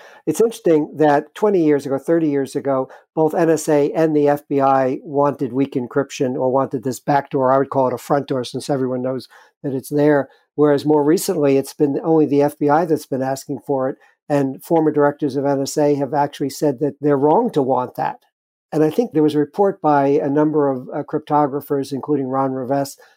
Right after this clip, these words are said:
called Keys Under Doormats. And I think that describes it well. You can't see, I don't see any way you can build in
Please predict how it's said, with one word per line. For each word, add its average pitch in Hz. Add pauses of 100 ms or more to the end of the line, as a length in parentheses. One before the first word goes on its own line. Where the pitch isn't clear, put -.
(100)
called 147
Keys 180
Under 147
Doormats. 143
And 143
I 143
think 147
that 139
describes 135
it 147
well. 131
You 135
can't 190 (400)
see, - (160)
I 170
don't 165
see 160
any 151
way 143
you 135
can 135
build 139
in 135